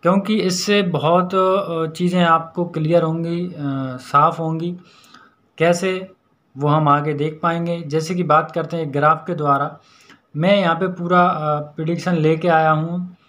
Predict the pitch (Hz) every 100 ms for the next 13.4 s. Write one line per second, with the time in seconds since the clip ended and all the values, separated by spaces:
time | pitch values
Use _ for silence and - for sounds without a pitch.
0 | _ _ _ 127 127 131 - 156 170 -
1 | 165 156 160 151 165 165 170 170 - 170
2 | 165 160 156 - 151 160 185 156 151 -
3 | - - 151 175 175 - 175 180 180 165
4 | 160 175 170 - 165 175 180 180 - -
5 | - - _ - 143 143 143 139 139 139
6 | - 156 160 160 165 170 175 147 143 131
7 | - 143 139 127 127 - - _ _ 131
8 | 160 165 175 175 175 180 139 135 127 131
9 | 139 - 165 160 151 147 143 165 - _
10 | _ _ _ 151 160 175 175 165 156 170
11 | 170 160 170 165 160 160 147 143 139 135
12 | 131 123 156 170 175 170 151 147 - 165
13 | 160 151 180